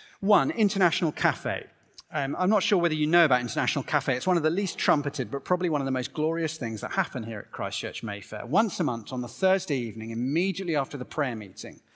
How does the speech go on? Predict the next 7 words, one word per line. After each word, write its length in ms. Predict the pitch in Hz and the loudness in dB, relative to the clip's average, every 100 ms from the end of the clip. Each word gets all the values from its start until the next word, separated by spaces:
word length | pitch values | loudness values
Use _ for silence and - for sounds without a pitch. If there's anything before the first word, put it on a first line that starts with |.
| _ _ _ _ _ _ _ _ _ | _ _ _ _ _ _ _ _ _
people 300 | - 220 214 | 2 4 2
from 160 | 196 170 | 0 2
around 380 | 156 190 254 226 | 6 6 6 4
the 60 | |
world 420 | 139 95 113 139 | 2 -2 -4 -4
gather 320 | - 135 156 139 | 0 0 0 0
here. 420 | 190 208 98 | 0 0 -2